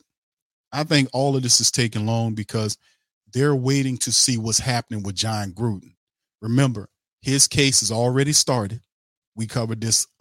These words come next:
I covered this on a, a prior show about Jon Gruden getting a, an, an update about it,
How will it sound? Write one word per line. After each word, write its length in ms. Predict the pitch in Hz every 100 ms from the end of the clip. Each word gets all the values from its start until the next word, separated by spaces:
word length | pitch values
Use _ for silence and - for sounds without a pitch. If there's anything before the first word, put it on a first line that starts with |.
| -
I 140 | 71
covered 300 | - 123 113
this 260 | 110 104 -
on 240 | 107 101
a, 160 | 95 92 -
a 80 |
prior 340 | 101 - 135 113
show 340 | - - 104 - _ _ _ _ _
about 300 | 92 110 110
Jon 280 | 107 110 110
Gruden 220 | 113 123
getting 240 | 120 123 123
a, 80 | 143
an, 160 | 127 127
an 260 | 131 131
update 340 | 151 156 117 104
about 340 | 90 90
it, 60 | 67